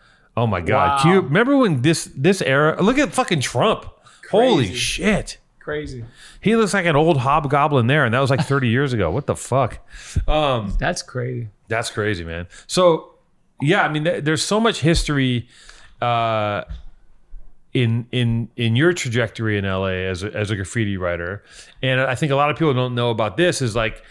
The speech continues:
Speaker 1: you were at the beginning of Fucked, right? With,
Speaker 2: Yep.
Speaker 1: with Brunetti. Do you
Speaker 2: Yeah.
Speaker 1: guys, are you guys on good terms now?
Speaker 2: Now we are.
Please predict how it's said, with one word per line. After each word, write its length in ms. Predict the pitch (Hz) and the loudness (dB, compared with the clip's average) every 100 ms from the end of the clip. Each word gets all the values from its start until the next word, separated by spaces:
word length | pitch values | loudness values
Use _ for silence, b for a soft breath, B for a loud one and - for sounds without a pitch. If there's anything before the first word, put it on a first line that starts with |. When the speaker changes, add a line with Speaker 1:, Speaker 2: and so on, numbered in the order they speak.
| B B B | B B B
Speaker 1:
you 260 | 113 139 208 | 0 2 4
were 140 | 196 | 2
at 80 | 156 | 2
the 80 | 135 | 0
beginning 340 | 117 143 135 | -2 0 0
of 100 | 101 | 0
Fucked, 480 | - - - - - _ - | -2 -4 -4 -12 -20 _ -4
right? 320 | 107 - - - | -2 -2 -6 0
With, 200 | 127 127 | 2 2
Speaker 2:
Yep. 80 | - - 117 | -2 -10 -2
Speaker 1:
with 160 | 117 95 | -2 0
Brunetti. 480 | 113 127 143 82 101 - | -2 0 -2 -4 -10 -10
Do 100 | 101 | 2
you 100 | 156 | 4
Speaker 2:
Yeah. 160 | 196 190 | 4 2
Speaker 1:
guys, 60 | |
are 40 | 127 | 2
you 180 | 151 190 | 2 2
guys 140 | 175 | 2
on 120 | 175 | 2
good 140 | 175 170 | 0 0
terms 280 | 180 190 202 | 0 0 0
now? 180 | 208 - | -2 0
Speaker 2:
Now 200 | 226 294 | 2 4
we 120 | 170 | 2
are. 260 | 123 156 | 0 -4